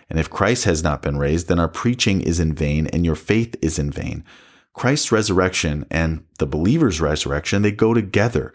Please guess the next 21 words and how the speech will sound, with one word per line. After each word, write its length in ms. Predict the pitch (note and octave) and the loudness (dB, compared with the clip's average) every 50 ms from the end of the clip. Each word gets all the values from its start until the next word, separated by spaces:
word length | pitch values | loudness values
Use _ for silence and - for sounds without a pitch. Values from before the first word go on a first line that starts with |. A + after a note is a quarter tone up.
| - - - - _ | -18 -20 -20 -18 _
And 100 | - G2 | 0 0
he 60 | G#2+ F#2+ | 0 2
confirms 480 | - G2+ F2+ - B2 C3 C3 A2+ G#2 | 0 -2 0 2 2 2 2 2 0
this 120 | F#2+ F2 - | 0 0 0
again 540 | F#2 D#2+ E2+ G#2 G2 E2+ D#2+ F2+ G2+ F#2+ - - | 0 0 2 2 2 2 2 2 0 -2 -2 -2
in 180 | F2 F2+ E2+ | 0 0 0
verse 220 | D#2 E2 E2 D2+ - | 0 0 0 0 0
sixteen, 500 | - C3 C3 - - - D#2+ D#2 D#2+ - | 0 0 -2 -2 -4 -2 -2 0 0 -2
"For 240 | - - F2 E2+ | -2 -2 0 0
if 100 | E2 - | 0 0
the 80 | - F2 | -2 -4
dead 280 | D#2 D2 F#2 F2+ G#2 A2+ | 0 2 2 2 4 4
are 80 | G2+ | 4
not 240 | F#2 F2 E2+ - - | 4 2 2 0 0
raised, 360 | D#2 C#2+ D2 D#2 F2 F2 - | -2 0 2 0 0 0 0
not 200 | - D#2+ E2 E2+ | -2 0 0 0
even 180 | F2+ E2+ F#2 F2+ | 2 0 0 -2
Christ 400 | - - A2+ A#2+ C3+ C3+ C3+ - | -2 0 0 0 0 0 0 -2
has 120 | G2 D#2+ | -4 -4
been 180 | - D#2 D2 D2 | -4 -6 -6 -4
raised." 400 | D2+ E2 - - - - - | -6 -6 -6 -6 -8 -10 -10